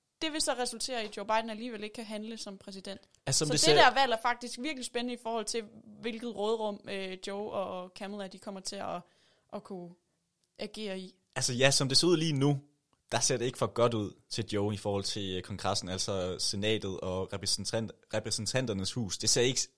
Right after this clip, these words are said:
Speaker 2: særlig godt ud. Øhm, for
Speaker 1: I hvert fald ikke, hvis Georgia
Speaker 2: Nej.
Speaker 1: skifter de to ud.
Speaker 2: Øhm, for så er der ikke noget flertal, og så bliver det nærmest umuligt for Joe at få noget igennem. Men som Ulla, hun siger, de har jo lagt ed,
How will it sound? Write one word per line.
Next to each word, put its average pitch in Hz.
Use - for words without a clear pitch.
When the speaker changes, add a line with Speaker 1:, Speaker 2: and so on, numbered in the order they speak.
Speaker 2:
særlig 92
godt -
ud. -
Øhm, 101
for 110
Speaker 1:
I -
hvert 294
fald 247
ikke, 202
hvis 208
Georgia 208
Speaker 2:
Nej. -
Speaker 1:
skifter -
de 101
to 117
ud. 101
Speaker 2:
Øhm, 101
for -
så 127
er -
der 131
ikke 131
noget 127
flertal, 123
og 120
så 160
bliver 139
det 127
nærmest 123
umuligt 131
for 90
Joe 95
at 98
få -
noget 101
igennem. 104
Men 208
som -
Ulla, 170
hun 156
siger, 120
de 85
har 123
jo 113
lagt 87
ed, 95